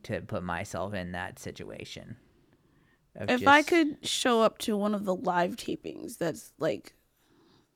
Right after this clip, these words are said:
Speaker 2: shown live, I would do that as opposed to the tell-alls, 'cause that's, you're only there for two hours.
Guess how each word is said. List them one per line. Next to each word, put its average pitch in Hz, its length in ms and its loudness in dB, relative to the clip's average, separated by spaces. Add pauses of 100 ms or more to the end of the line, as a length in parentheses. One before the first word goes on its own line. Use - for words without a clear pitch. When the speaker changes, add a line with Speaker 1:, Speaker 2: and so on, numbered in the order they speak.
Speaker 2:
shown 185 680 0
live, 165 600 -2 (300)
I 202 140 2
would 180 160 0
do 170 160 2
that 156 220 -2
as - 120 -2
opposed 175 360 -8
to 165 60 -6
the 151 100 -10
tell-alls, 87 640 -10 (520)
'cause 185 160 -4
that's, - 380 -4
you're 185 140 -2
only 180 180 2
there 165 200 0
for 151 140 -10
two 147 200 -6
hours. - 480 -10